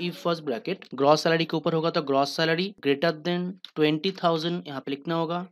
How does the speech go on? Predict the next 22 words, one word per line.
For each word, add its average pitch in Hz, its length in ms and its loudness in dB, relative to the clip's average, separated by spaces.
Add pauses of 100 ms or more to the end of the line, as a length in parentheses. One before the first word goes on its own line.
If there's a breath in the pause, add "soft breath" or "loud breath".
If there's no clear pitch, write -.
(180)
कॉमा, 117 400 -4 (100)
gross 139 320 4
salary 175 340 2
amount 175 440 2 (300)
into 156 360 0 (400)
ten 151 300 2 (680 soft breath)
percent। 120 480 -2 (100)
इसका 190 220 -4
मतलब 190 280 0
हुआ 202 220 2 (380 loud breath)
अगर 151 320 6
ग्रॉस 170 320 4
सैलरी 175 240 4
अमाउंट 175 400 2
से 151 200 0
ट्वेंटी 156 540 0
थाउजेंड 175 320 4
से 170 100 0
ज़्यादा 135 320 4
होता 135 320 -2
है 127 180 -2
तो 180 300 2